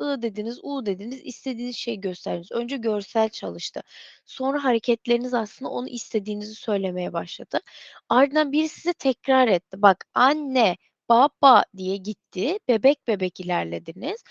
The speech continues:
Ardından hecelediniz. Sonra kelimeler çıktı. Yani aslında önce konuşmak, dinlemek. Ya, bence bir dili öğrenmek için de önce konuşmak, dinlemek çok önemli. Çünkü beyin böyle çalışıyor.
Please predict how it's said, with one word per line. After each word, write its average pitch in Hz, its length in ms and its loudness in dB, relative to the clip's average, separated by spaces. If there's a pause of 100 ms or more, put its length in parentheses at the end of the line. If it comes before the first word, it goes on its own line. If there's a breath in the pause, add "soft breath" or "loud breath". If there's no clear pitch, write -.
(340 loud breath)
Ardından 226 340 0
hecelediniz. 202 800 -2
Sonra 233 240 -12
kelimeler 196 540 -4
çıktı. - 340 -18
Yani 190 240 -4
aslında - 340 -14
önce 285 240 -10
konuşmak, 196 680 -10 (300 loud breath)
dinlemek. 190 520 -6
Ya, 202 160 -4
bence 233 320 0
bir 233 140 -12
dili 240 220 0
öğrenmek 226 440 -2
için 202 240 -14
de - 60 -10
önce 202 340 -6 (380 loud breath)
konuşmak, 226 720 -6
dinlemek 185 440 -8
çok - 240 -14
önemli. 180 400 -8 (400 loud breath)
Çünkü 262 340 -6
beyin 294 320 4
böyle 202 320 6
çalışıyor. 196 720 -10